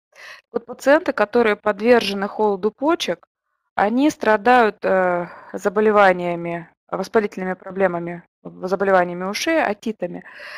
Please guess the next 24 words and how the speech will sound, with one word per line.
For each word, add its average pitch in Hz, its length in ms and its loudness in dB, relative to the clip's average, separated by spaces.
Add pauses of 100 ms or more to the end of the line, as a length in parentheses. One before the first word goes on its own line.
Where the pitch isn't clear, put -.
(200)
а 185 140 -8
в - 40 -8
частности, 196 460 0
отитом 190 400 0
среднего 190 640 -4
уха, 220 440 2 (420)
э, 175 280 -2 (460)
чаще, 262 640 2 (360)
э, 185 320 0
чем 196 300 -2
те 190 380 -2
люди, 247 260 -2
которые 202 500 0
не 190 360 -6
страдают 220 600 0
вот 196 160 -16
этим 196 300 -10
вот, 190 300 -8
э, 180 580 -8 (680)
проявлением, 190 540 0
как - 180 -12
холод 185 420 -6
почек. - 300 -10 (160)
Почему? 233 400 -6